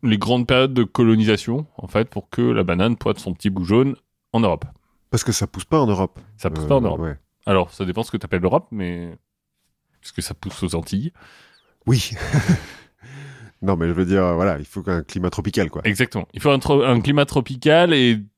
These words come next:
Speaker 1: du coup, elle sera exportée dans les Antilles au début du dix-neuvième siècle, là où tout commence vraiment pour la banane.
Speaker 2: <laughs>
Speaker 1: En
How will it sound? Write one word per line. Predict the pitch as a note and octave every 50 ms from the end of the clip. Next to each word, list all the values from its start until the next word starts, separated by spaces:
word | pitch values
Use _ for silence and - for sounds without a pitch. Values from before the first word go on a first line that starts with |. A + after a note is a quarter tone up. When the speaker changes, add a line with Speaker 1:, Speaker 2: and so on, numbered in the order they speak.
| _ - A2+
Speaker 1:
du | A#2+ A#2+
coup, | B2 - E3+ E3+
elle | D3 A2
sera | - - B2 A2+ A2 B2 C#3 C3+ C3 B2 A2 F#2 - _ _ _ _ -
exportée | - A#2 - - - B2 - - C3 A2+
dans | G2+ A#2
les | A#2 A2+ G2+ G#2+
Antilles | F2+ - - D3+ F#3 F3+ A2+ F2+ - -
au | A#2+ G#2+
début | G#2+ A#2 A2 A#2 C#3
du | C3+ B2 A#2+
dix-neuvième | A2+ A2 G#2+ A2 A2+ G#2 F#2+ G2 F#2 F2+
siècle, | F2+ - - C#3+ F3+ - - G2+ F#2 F2 - _ - - - _ _ _ -
là | A2+ B2+ C#3+ D3
où | C#3+ B2+ A#2 A2
tout | - - - C3+
commence | - - - B2+ B2+ B2+ A2+ G#2 G2+
vraiment | G2+ G#2+ G2 A2+ A2+ A2 A2 B2 C3 - _ _
pour | - A2 G#2 G#2
la | G2+ G2
banane. | F2+ F#2+ F#2 G2+ A2+ C3+ B2+ G#2 E2+ - -
Speaker 2:
<laughs> | - C3+ A2+ B2 A2 A2+ G2 - _ _ _ _ _ - - - - - - - _ _ _ _ -
Speaker 1:
En | - A2 G#2+ A2 A2+ A2+ A2+ A2 G#2+ A2 G#2+ G#2 G#2